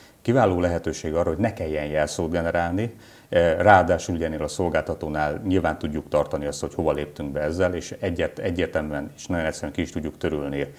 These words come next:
eh, ugye ezt a, eh, hozzáférést. Probléma, innentől kezdve a Google, a Microsoft, a Facebook tudni fogja, hogy milyen szolgáltatásokban vagyunk benne,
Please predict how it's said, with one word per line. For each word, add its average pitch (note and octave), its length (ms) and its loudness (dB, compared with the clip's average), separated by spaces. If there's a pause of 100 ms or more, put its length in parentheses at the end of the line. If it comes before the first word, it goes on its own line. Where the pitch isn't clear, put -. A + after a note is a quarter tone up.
(180)
eh, C#2 420 2
ugye D2 220 0
ezt - 260 -4
a, C#2 360 4
eh, C#2 260 -2
hozzáférést. F#2 720 0 (140)
Probléma, A#2 600 2 (180)
innentől F2 360 0
kezdve E2+ 300 0
a D#2 120 -8
Google, E2 360 0
a D2 320 -4
Microsoft, E2 600 -2
a - 80 -12
Facebook F2+ 400 -2 (200)
tudni E2+ 260 2
fogja, E2+ 280 0
hogy D#2 100 -2
milyen D2+ 180 -4
szolgáltatásokban D2 960 -6
vagyunk C#2+ 300 -2
benne, G2 420 -2